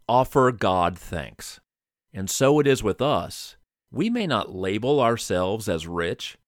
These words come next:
but we have yielded something. Whatever blessings we make use of from day to day, our hands and hard work may be in it, but you can be certain that God has given the increase.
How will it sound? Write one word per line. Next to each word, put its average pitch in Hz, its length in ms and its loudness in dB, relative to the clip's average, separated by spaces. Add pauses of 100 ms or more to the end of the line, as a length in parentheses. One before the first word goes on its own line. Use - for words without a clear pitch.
(160)
but 123 160 -2
we 170 220 -2
have 139 580 -2
yielded 104 480 -2
something. 107 560 -6 (420)
Whatever 135 460 2
blessings 127 680 -2
we 113 140 -2
make 117 340 -4
use 104 280 -8
of 131 240 -2
from 92 220 -4
day 92 200 -2
to 95 100 -4
day, 95 420 -4 (280)
our 143 220 4
hands 143 440 -2
and 120 180 -2
hard 127 260 2
work 107 360 0
may 107 260 -2
be 123 200 -4
in 147 140 -4
it, - 160 -10 (340)
but 113 180 -2
you 151 160 -6
can 135 200 -4
be 87 120 -10
certain 101 680 -2 (120)
that 92 320 -8
God 92 460 2
has 95 240 -4
given 95 440 0
the 90 200 -4
increase. 98 720 -10